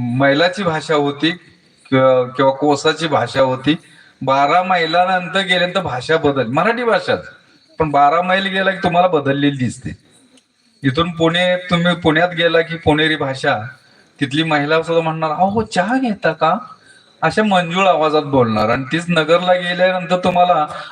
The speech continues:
"अहो, ही तिकडे काय करत, इकडे या ना, तिकडे काय करताय?" अशी वेगळी भाषा. आणि सरांनी आता सांगितलं की कोल्हापुरी आरे तुरेची भाषा असते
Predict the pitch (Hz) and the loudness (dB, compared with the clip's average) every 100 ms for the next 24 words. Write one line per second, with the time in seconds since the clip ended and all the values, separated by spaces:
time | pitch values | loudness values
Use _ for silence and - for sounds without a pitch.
0 | - 160 190 254 226 202 196 247 269 277 | 0 0 2 0 -2 -4 0 0 0 -2
1 | 277 269 151 143 220 285 320 202 254 381 | 0 0 -2 -6 0 0 2 0 2 2
2 | 370 190 302 427 269 - - - 98 - | 2 -2 2 2 2 0 -2 -2 -2 -2
3 | - - 254 269 165 147 139 113 143 147 | -6 -4 -2 0 0 2 0 -2 -4 -4
4 | 175 - 151 180 185 180 180 190 190 196 | -6 -2 0 0 0 0 0 0 0 -2
5 | 226 - - - 165 156 180 180 190 180 | -4 -8 -18 -2 0 2 2 0 0 2
6 | 160 190 190 170 165 160 131 110 - 92 | 2 -2 -2 -2 -2 -4 -8 -8 -4 -4
7 | 87 - | -4 -18